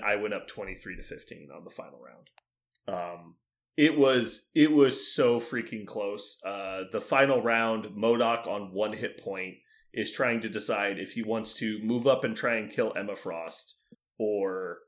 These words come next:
walk backwards and just pray I hit a hit on one of two dice. <laughs> Because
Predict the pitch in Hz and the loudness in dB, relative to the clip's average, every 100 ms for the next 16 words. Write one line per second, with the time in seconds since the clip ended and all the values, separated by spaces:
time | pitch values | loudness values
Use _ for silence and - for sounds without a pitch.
0 | _ _ _ 98 117 - 135 110 135 120 | _ _ _ 2 2 2 -2 0 4 4
1 | - 135 120 117 123 110 110 190 - - | 4 -2 0 -2 -2 -4 -4 -8 -10 -16
2 | - 156 135 117 104 101 104 101 127 107 | -6 4 6 6 2 0 0 2 0 0
3 | 95 117 98 101 95 98 95 - 95 - | 0 0 0 -4 -6 -8 -8 -10 -10 -10
4 | 64 - - - - - - - 170 - | -10 -8 -8 -10 -20 -20 -20 0 0 10
5 | 185 151 - | 10 10 2